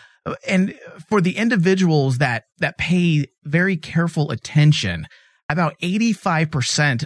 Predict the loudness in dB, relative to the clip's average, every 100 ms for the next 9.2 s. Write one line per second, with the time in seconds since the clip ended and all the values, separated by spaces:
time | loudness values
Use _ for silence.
0 | -4 -2 0 2 2 2 2 2 2 0
1 | 2 -2 -4 -4 -4 -2 -6 -8 -10 -2
2 | 0 0 0 0 2 2 2 2 2 0
3 | 0 -2 -4 -8 -4 -4 -4 -6 -4 -4
4 | -2 -4 -4 -6 -8 _ -18 -8 -6 -6
5 | -8 -14 -18 _ _ _ _ _ -2 0
6 | 4 4 4 4 2 0 0 -2 0 -2
7 | -2 -2 -2 -2 -4 -4 0 2 4 2
8 | 0 -2 -6 -2 0 0 -2 0 0 0
9 | -2